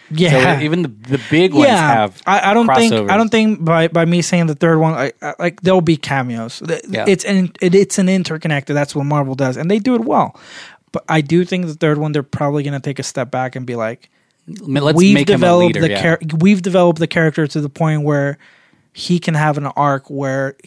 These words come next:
Speaker 1: there's not a lot of people stepping in, and we wanna see how he deals with that
Speaker 2: Yeah.
Speaker 1: in comparison to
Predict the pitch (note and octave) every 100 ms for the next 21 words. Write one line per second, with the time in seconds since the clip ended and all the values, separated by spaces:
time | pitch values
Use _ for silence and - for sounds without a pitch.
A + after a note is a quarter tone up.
0 | _ _ D3+ C#3 D#3 D#3 D#3 D3+ C#3+ C3+
1 | C3+ C3 - C3 C#3 B2+ B2+ C3 C#3+ D3
2 | D#3 C#3+ D3+ B2+ B2+ A#2 - G3+ A3 -
3 | B2+ B2+ A#2+ G#2+ - - - - D#3 D3
4 | C#3+ D3 C#3 D3 C3+ C#3 C3 B2+